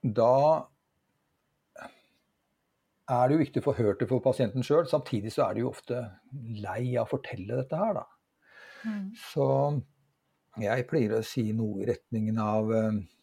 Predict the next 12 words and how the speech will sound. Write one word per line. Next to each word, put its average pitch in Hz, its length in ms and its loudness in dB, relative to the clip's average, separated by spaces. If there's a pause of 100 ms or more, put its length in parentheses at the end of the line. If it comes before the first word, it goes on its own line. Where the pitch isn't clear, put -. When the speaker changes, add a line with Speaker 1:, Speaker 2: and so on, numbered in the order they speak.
(360)
Speaker 1:
«Ja, 120 120 0
du 120 100 0
har 123 260 2 (800)
fortalt 113 420 0
dette 113 200 0
her 104 220 0
til 113 200 -2
masse - 340 -4
av 107 140 0
oss - 140 -6
helsepersonell 113 800 -2
nå 110 120 0